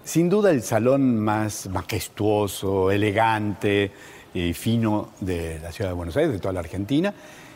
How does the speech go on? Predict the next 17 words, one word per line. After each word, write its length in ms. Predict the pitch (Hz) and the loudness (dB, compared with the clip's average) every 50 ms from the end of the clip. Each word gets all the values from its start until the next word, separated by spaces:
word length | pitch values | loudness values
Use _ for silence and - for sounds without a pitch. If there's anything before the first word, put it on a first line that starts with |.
| - - - | -20 -14 -10
Es 100 | - - | -2 0
el 100 | 139 123 | 2 2
lugar, 560 | 123 113 113 117 120 123 123 - - - - - | 4 4 4 4 4 4 2 -2 -10 -16 -10 -2
en 120 | 170 160 185 | 0 2 4
el 80 | 202 202 | 6 6
origen 320 | 214 220 233 - 277 262 | 4 4 2 0 2 2
era 100 | 285 247 | 2 4
el 60 | 147 | 4
lugar 240 | 135 139 139 143 139 | 4 6 6 4 2
social, 680 | - - 131 - - 165 151 139 131 147 151 147 - - - - - - - - - - - - - - - - - - - - | 0 -2 -4 0 2 4 4 4 2 0 -2 -8 -10 -16 -20 -20 -20 -20 -20 -20 -20 -20 -20 -20 -20 -20 -20 -20 -20 -20 -8 -4
ahí 140 | - 101 | -4 -2
sí, 500 | 92 - - 143 135 120 104 95 92 - - | -2 0 2 2 4 4 2 0 -2 -6 -6
no 160 | - 98 98 | -4 -2 0
es 100 | 95 87 | 0 -2
prejuicio, 600 | - - 98 92 - - 143 139 117 - - 90 82 | -2 -4 -6 -2 2 2 4 4 2 0 -2 -6 -6
sino 280 | - - 82 80 82 | -4 -6 -6 -4 -4
realidad, 520 | 82 87 87 90 95 92 92 98 107 110 | -4 -2 -2 0 2 2 4 4 2 2